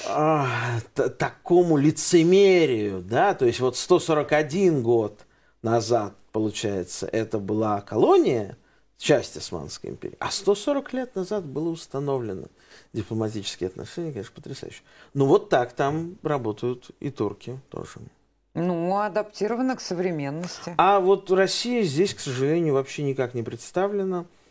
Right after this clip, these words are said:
Speaker 1: в, м, понятном, проговариваемых, э, в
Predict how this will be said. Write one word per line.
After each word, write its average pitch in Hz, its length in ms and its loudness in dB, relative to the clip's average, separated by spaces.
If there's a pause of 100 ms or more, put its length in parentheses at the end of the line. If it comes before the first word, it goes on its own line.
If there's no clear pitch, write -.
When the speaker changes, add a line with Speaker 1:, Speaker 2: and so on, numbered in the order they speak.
(200)
Speaker 1:
в, 107 240 0 (440)
м, 98 1300 -4 (680)
понятном, 143 840 0 (340)
проговариваемых, 135 1400 2 (400)
э, 92 400 0
в - 0 -